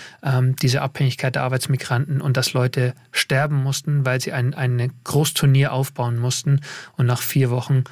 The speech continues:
geht die Welt dort wieder weiter und, äh, viele wird's nicht mehr interessieren.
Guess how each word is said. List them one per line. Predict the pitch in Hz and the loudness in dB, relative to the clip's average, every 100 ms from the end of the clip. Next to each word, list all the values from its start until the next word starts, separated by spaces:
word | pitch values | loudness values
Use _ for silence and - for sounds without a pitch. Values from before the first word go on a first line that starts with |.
| - - | -14 -6
geht | 127 | -4
die | 127 | 0
Welt | 120 120 | 0 0
dort | 120 143 | -4 -2
wieder | 123 117 | -2 0
weiter | 120 123 123 131 | 0 0 -2 -2
und, | 131 117 - | -2 -2 -4
äh, | 131 123 135 | -4 -4 -6
viele | 143 - 120 | -6 -2 0
wird's | 120 - | -2 -4
nicht | 139 | -4
mehr | 139 | -4
interessieren. | 127 120 135 | -6 -6 -8